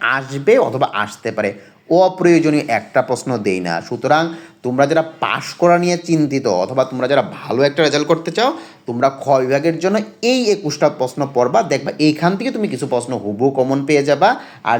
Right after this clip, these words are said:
যেগুলি কমন পাবা না সেইগুলি নিয়ে তুমি চিন্তায় পড়ে যাবা না, কারণ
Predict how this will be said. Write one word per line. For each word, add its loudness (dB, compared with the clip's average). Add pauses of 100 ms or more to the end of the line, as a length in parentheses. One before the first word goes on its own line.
যেগুলি 0
কমন 2
পাবা 2
না 2
সেইগুলি 0
নিয়ে 2
তুমি 0
চিন্তায় 2
পড়ে 0
যাবা 2
না, -6 (100)
কারণ 2